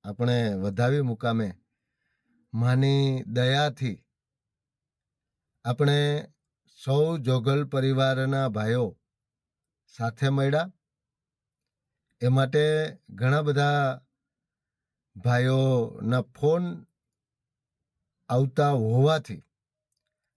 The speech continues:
આજે આ વીડિયોના માધ્યમથી હું આપને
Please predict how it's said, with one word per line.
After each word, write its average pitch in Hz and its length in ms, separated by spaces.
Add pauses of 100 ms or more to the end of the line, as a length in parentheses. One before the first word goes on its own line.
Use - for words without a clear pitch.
(100)
આજે 135 220
આ 147 80
વીડિયોના 147 540
માધ્યમથી 139 720 (1120)
હું 127 160
આપને 143 680